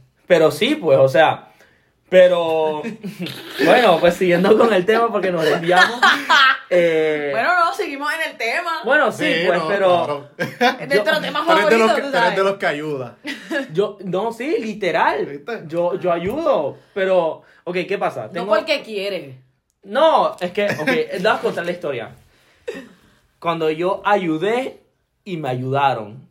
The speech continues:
Speaker 2: Mm.
Speaker 1: Es como, porque, ok, en mi promoción nos fuimos de viaje, de graduación.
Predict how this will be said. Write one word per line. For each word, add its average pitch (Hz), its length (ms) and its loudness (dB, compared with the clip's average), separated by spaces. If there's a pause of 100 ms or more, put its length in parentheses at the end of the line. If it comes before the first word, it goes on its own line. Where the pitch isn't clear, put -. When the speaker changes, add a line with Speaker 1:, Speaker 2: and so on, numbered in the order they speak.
Speaker 2:
Mm. 170 320 -10
Speaker 1:
Es 151 180 -6
como, 160 520 -2
porque, 160 200 -2
ok, 156 120 0 (420)
en 156 120 -6
mi 156 100 -6
promoción 160 680 -4
nos 170 120 -6
fuimos 175 240 -4
de 165 100 0
viaje, 135 500 -2 (180)
de 127 120 -4
graduación. 117 600 -4